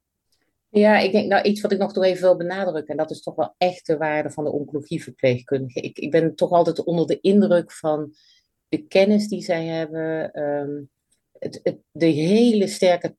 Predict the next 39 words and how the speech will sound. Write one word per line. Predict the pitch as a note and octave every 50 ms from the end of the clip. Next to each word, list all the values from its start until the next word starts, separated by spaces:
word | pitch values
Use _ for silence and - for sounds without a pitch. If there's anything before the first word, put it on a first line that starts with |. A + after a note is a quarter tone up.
| _
toegevoegde | - B3 B3 G#3+ G#3 G#3 G#3 G#3 F#3+ E3+ - - E3 D3+
waarde. | E3 D#3+ D#3 D#3 D#3+ D#3+ E3 E3+ - - - -
Eh, | - F3 E3+ E3 D#3+ D#3
ik | C3+ - -
denk | F3 E3+ D#3+
dat | D#3+ -
wij | - E3+ E3 E3 D#3 -
als, | D#3 D3+ - - -
als | D#3+ C#3+ -
dokters | - G3+ G3+ G#3 G#3 E3+ D#3 -
toch | - D#3+ D#3 -
vaak | - - D#3 D#3 -
meer | E3 D#3+ D#3 D#3
het | - B2+ - _ _
technische | - G#3+ G#3 G#3 G3+ F#3 E3+ - - -
aspect | - D#3 - - - D#3 D3+ - -
van | - D#3+
de | D3+ C#3
patiënten, | - D3+ - - D#3 D3+ D3 - D3 C#3+ - _ _ _ _ _
van | _ - B2 - G3+ G3
de | E3+ E3+
ziekte | - - A#3+ G#3+ - - E3+
met | D3+ C#3+ C#3
de | - -
patiënt | - C#3 - - D#3+ E3 E3+
bespreken, | F#3 F#3+ - - - F#3+ F#3+ F#3+ F3+ E3+
wat | F3 F3
natuurlijk | F3+ E3 - - - - - _
ook | F3 F3 F3 E3+
besproken | F3 E3 - - - F#3 G3 F#3+ F#3+ G3+
moet | F#3+ F#3+ F#3+ F#3
worden. | F3+ F#3 F#3+ G3 G#3+ B3 C4 - _ _ _ - - - _ _ _ _ _ _ _ _ _
Ehm, | - F3+ F3 F3 E3+ E3 E3 E3 D#3+ D#3+ D#3+ E3 D#3+ D#3+
maar | D#3+ D#3 - _
echt | - G3+ G#3 G#3
die | - - -
toegevoegde | - G#3 F3+ E3+ F#3 - - F#3 E3 D3+ F3+ D#3+
waarde | E3 D#3+ D#3 D#3 D#3+ E3 E3 -
om, | - - D#3 D#3 D#3 D#3 D#3 D3+